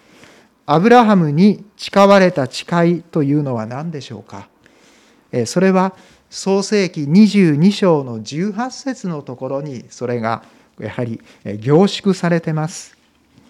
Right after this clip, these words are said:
アブラハムに対して、「あなたの子孫によって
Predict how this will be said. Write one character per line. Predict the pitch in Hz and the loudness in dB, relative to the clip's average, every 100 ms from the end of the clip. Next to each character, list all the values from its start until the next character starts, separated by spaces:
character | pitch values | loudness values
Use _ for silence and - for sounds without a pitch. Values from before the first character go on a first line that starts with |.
| _ _ _ _ _ _ _ _ - | _ _ _ _ _ _ _ _ -4
ア | 147 | 0
ブ | 175 | 4
ラ | 175 | 4
ハ | 160 | 2
ム | 143 | -2
に | 131 117 | -4 -6
対 | 139 135 127 | -6 -6 -8
し | - | -8
て、 | 147 170 - _ _ _ _ _ _ _ _ - - _ _ | -2 -2 -2 _ _ _ _ _ _ _ _ -20 -20 _ _
「あ | 143 | 2
な | 175 262 | 6 6
た | 226 196 | 6 2
の | 156 123 | 2 -2
子 | - 240 | -2 4
孫 | 240 208 170 | 8 8 8
に | 147 123 | 6 4
よ | 120 | 2
っ | - | -2
て | _ - 180 - | _ 4 4 4